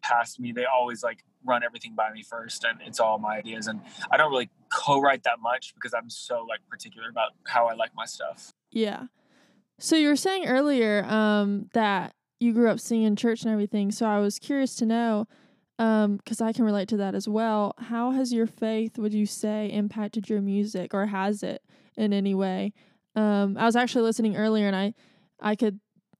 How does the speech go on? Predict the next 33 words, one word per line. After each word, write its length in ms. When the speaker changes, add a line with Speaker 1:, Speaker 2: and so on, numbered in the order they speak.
Speaker 2:
kinda 260
hear 140
a 60
little 180
bit 160
of 80
gospel 440
influence, 760
and 220
so 180
I 100
was 100
just 360
kinda 220
curious 380
what 120
your 100
thoughts 340
were 120
on 180
that. 240
Speaker 1:
Um, 420
I 140
think, 500
I 120
think 200
I 80
have 140
a, 140
multiple 380
different 260
genre 460
influences 580